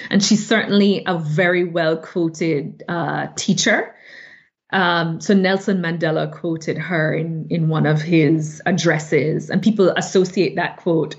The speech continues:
with him, but it's actually her quote that he pulled, meaning the, the quote, and I'm paraphrasing, but the quote about, you know, "Our greatest fear is not that we are inadequate, but that we are,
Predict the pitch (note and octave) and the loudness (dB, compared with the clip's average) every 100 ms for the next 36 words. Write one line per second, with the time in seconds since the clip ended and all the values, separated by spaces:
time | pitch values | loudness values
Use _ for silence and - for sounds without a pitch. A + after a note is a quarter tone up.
0 | - - - F#3+ - A#3+ G3 E3+ E3 F#3 | -20 -6 0 0 2 4 4 2 0 -2
1 | F3+ - E3 E3 F3+ E3+ D#3 D#3 - - | -4 -6 -6 -4 -2 -2 -2 -4 -14 0
2 | F3+ D#3 - - - _ - _ - D#3 | 2 2 0 -10 -16 _ -20 _ -4 -2
3 | D3+ G3 - F3+ G2+ - - - - G3 | 0 0 2 0 0 -6 -16 -20 -6 0
4 | G3 F#3 E3+ D3 D3+ D3 C#3+ F#3 G3 - | 2 2 0 -4 -4 -4 -2 -2 -2 2
5 | G3+ F3+ - - F#3+ F3+ F3 G3 E3+ F3 | 2 2 -2 -6 -2 0 0 0 0 0
6 | F#3 E3+ D#3+ D#3+ D3+ D#3+ D#3+ D#3+ E3+ - | -2 0 0 -4 -6 -4 -6 -4 -6 0
7 | F3+ D#3+ E3 E3+ D#3+ C#3+ - - - - | 0 2 0 2 2 2 -2 -10 -20 -20
8 | _ F3 E3 D#3 D3+ E3 G3 F#3 F#3 F3 | _ -2 0 2 0 0 2 2 0 0
9 | F#3+ E3+ D#3+ E3+ - D#3 E3 D#3 E3 D#3+ | 2 2 2 -2 -4 -4 -2 -2 -2 -2
10 | D3+ D3+ D3+ C3+ - - - D3+ E3 D#3+ | -2 -4 -2 -2 -2 -4 -2 0 2 4
11 | D3+ D3+ D3 | 6 4 0